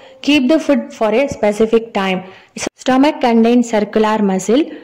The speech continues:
that will help to keep the food for a specific period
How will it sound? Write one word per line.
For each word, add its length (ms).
that 240
will 180
help 320
to 100
keep 320
the 120
food 260
for 220
a 180
specific 600
period 400